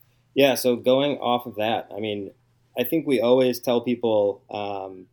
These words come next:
to jump into travel therapy if you're an adventurous type person or if you're really outgoing or you like a dynamic lifestyle. Um, but I think even if those kind of things don't describe you, um, we mentioned before that this kind of forces growth, and I think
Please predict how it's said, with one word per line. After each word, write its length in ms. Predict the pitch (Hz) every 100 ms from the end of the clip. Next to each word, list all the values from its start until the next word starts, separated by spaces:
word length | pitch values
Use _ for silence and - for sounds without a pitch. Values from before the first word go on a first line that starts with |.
| -
to 120 | 107
jump 260 | - 135
into 140 | 131 120
travel 300 | - 113 104
therapy 400 | 107 110 107 98
if 140 | -
you're 320 | 101 101 101
an 80 | 98
adventurous 500 | 101 101 127 123 117
type 240 | - 113 -
person 380 | 113 104 98
or 120 | 95 92
if 140 | -
you're 360 | 104 101 98 98
really 240 | 117 127
outgoing 640 | 127 117 117 120 117 104 95
or 260 | 95 92 - _ _
you 80 | -
like 120 | 107 104
a 40 |
dynamic 420 | 104 113 113 110 95
lifestyle. 720 | 104 101 - 90 90 87 -
Um, 460 | - 98 95 95 90 _ _ - - _ _
but 100 | -
I 40 | 120
think 220 | 202 202
even 260 | 156 170 170
if 160 | -
those 460 | 143 147 135 - - _ _ _
kind 180 | - 143
of 80 | 131
things 220 | 131 127
don't 220 | 110 120
describe 420 | 117 - 95 104 92
you, 180 | 82 - -
um, 260 | 98 95 98
we 80 |
mentioned 320 | 117 123 - 117
before 360 | - 107 110
that 160 | 107 95
this 160 | 104 -
kind 220 | - 104
of 100 | 92
forces 420 | - 98 101 98
growth, 400 | 92 92 92 85 -
and 80 | 95
I 60 |
think 260 | 92 107 95